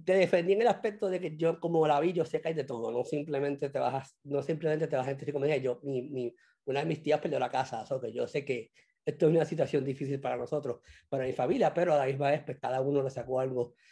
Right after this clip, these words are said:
y cada uno aprendió algo. Así que, again, nuevamente, muchas felicidades, muchas gracias por el tiempo y, eh, les deseo más éxito, espero ver más proyectos de ustedes, quizás al-, algo más en la historia de Puerto Rico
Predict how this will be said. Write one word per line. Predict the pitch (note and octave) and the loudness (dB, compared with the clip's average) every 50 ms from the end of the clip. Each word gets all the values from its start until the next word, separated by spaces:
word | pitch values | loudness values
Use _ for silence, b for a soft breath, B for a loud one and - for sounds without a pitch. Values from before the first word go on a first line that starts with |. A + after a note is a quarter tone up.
| b b b _ | b b b _
y | - | -8
cada | B2 C3 B2 | -2 0 0
uno | B2+ C3+ | 2 2
aprendió | C#3 C#3 C#3+ C3 C3+ C#3+ | 2 2 2 0 2 2
algo. | C#3 C#3 | 4 2
Así | C#3+ C#3 - | 2 2 2
que, | - D3+ | 0 0
again, | D3+ - D#3+ F3+ E3 C#3 B2 | 0 2 2 2 2 2 2
nuevamente, | C3 C#3+ D3+ D#3 D#3 D3+ D3+ D#3 D3 - C3+ C3 | 0 -2 -2 0 0 0 0 0 0 -4 -6 -6
muchas | B2+ A#2+ - - C3+ | -8 -8 -6 -6 -4
felicidades, | - C#3+ C3+ - C#3+ C3+ C3+ C3+ | -4 -4 -4 -2 0 0 0 0
muchas | B2 B2+ - - C3+ A#2+ | -2 -4 -2 -2 -4 0
gracias | C3+ C#3 B2+ B2+ - - A#2+ A#2 - _ _ _ _ _ _ _ | 2 2 0 2 2 0 -2 -2 -4 _ _ _ _ _ _ _
por | - C#3 | 4 4
el | C3+ B2+ B2+ | 4 4 4
tiempo | D3 C#3+ C#3 C#3 - D3+ C#3 C#3 | 2 2 2 4 4 4 4 4
y, | - C#3 C#3 C3+ C3+ - | 4 0 -2 -2 -2 0
eh, | - C#3+ C#3+ C#3 C#3 C3 - - _ _ _ _ | 0 2 4 4 4 2 0 -4 _ _ _ _
les | - - D#3 D#3 | 0 2 4 4
deseo | D#3+ - - F#3+ G3 | 4 6 6 6 6
más | G3+ G#3 A3+ G3+ G#3+ G#3+ | 6 4 4 2 2 0
éxito, | F#3+ - G#3 G#3 - | -2 -4 -4 2 2
espero | G3+ F3+ - - - E3 E3+ F#3+ F#3+ F#3+ F#3+ b b b b b b _ | 0 0 2 0 0 2 2 2 2 0 -4 b b b b b b _
ver | D3+ E3 F3 | 0 2 2
más | F3+ F#3 F3 F3+ | 4 2 0 4
proyectos | - F#3 F3 F3+ F3+ G3 F3 | 4 4 4 4 2 0 0
de | E3+ | -2
ustedes, | E3 - E3+ E3 D#3+ | -2 -2 -2 -2 -2
quizás | - - E3 - E3 E3+ | -2 -2 -2 0 0 0
al-, | F3 E3+ E3 - | 0 -2 -2 -6
algo | - D#3 E3 E3+ F3 E3+ D#3+ | -4 -2 -2 0 2 2 2
más | E3 F#3 F3 | 2 2 0
en | E3 | 0
la | D#3 | -2
historia | D3+ D#3 - D#3 E3 D#3+ | -2 -4 -4 -2 -2 -2
de | D#3 | -2
Puerto | D#3+ D#3 D#3 D#3 D3 | -4 -4 -2 -2 -2
Rico | D3+ D3+ D#3+ D3+ D3+ | 0 2 0 0 -2